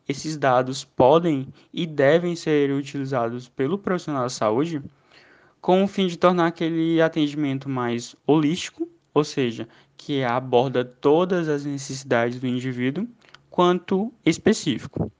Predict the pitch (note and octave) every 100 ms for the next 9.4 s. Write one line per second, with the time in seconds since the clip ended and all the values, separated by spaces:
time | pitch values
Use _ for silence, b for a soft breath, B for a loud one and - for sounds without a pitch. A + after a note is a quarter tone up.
0 | _ _ _ _ _ _ _ _ _ _
1 | - C#3+ C#3+ E3+ G3 F3 D#3 D3 C#3+ C#3+
2 | D3 C3+ C#3 C#3 B2+ - D3 D3 - D#3
3 | D3 C3 D3 D3+ _ b b b b C#3+
4 | C#3+ C#3+ D#3+ F3 F3+ D#3 D3 C#3 C#3 C#3
5 | C3 A#2+ D3+ F3 - A#2+ B B B B
6 | - D3+ - F3 E3 C#3 D3 C#3+ C3 -
7 | B2+ B2 B2 B2+ C3+ B2+ C3 C#3+ D3+ E3+
8 | F#3+ B B C#3+ D3+ D3 C#3 D3 D3+ C#3+
9 | C#3+ C3 B2+ C#3